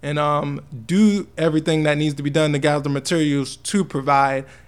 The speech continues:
an entertaining, comedic, and informative, <laughs> uh, episode, um, every week for you all. And the main thing I wanna get to basically is that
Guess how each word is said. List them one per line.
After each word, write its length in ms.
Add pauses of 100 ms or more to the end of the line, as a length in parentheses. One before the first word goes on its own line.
(120)
an 140
entertaining, 960
comedic, 560 (420)
and 160
informative, 920 (260)
<laughs> 340
uh, 340
episode, 600
um, 220
every 240
week 180
for 140
you 180
all. 240 (680)
And 600 (2000)
the 100
main 280
thing 160
I 40
wanna 240
get 220
to 220
basically 580
is 180
that 360